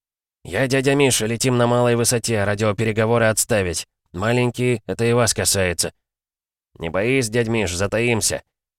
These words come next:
Горбатые неслись на восток над волнами, над пологими океанскими валами,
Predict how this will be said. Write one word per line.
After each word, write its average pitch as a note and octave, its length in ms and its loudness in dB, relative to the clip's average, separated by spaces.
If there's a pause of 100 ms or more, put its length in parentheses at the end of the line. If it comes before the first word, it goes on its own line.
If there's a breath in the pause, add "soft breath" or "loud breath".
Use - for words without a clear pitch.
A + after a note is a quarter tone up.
(540)
Горбатые B2+ 480 0
неслись A2+ 420 2
на F#2+ 100 2
восток F2 360 -2
над F2+ 180 2
волнами, E2+ 560 0 (280)
над F2+ 200 -2
пологими F#2 460 0
океанскими F2 680 -2
валами, F2 600 0